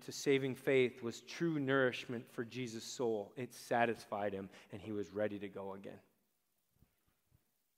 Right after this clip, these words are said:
Reading that broke my heart this week.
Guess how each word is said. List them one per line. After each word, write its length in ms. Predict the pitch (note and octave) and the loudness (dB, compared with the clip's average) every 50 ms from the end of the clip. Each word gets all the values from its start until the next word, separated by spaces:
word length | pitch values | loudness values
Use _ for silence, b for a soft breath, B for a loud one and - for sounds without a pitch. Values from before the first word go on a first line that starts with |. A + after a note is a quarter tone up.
| _ _ _ _ _ _ _ _ _ _ _ _ _ _ _ _ _ _ _ _ _ _ _ _ _ _ _ _ _ _ _ _ _ _ - | _ _ _ _ _ _ _ _ _ _ _ _ _ _ _ _ _ _ _ _ _ _ _ _ _ _ _ _ _ _ _ _ _ _ -10
Reading 280 | - E3+ G3 G#3 G3+ F#3 | -6 -4 -2 -2 0 -2
that 160 | F#3 F3+ - | -2 -4 -4
broke 240 | - D#3+ E3+ E3 - | -2 -4 -4 -4 -2
my 140 | C#3+ C3+ C3+ | -4 -4 -2
heart 200 | A#2 G#2+ G#2+ - - | -4 -6 -10 -10 -12
this 200 | A#2+ - - - | -16 -18 -16 -20
week. 300 | D#3 - _ - - | -20 -20 _ -20 -20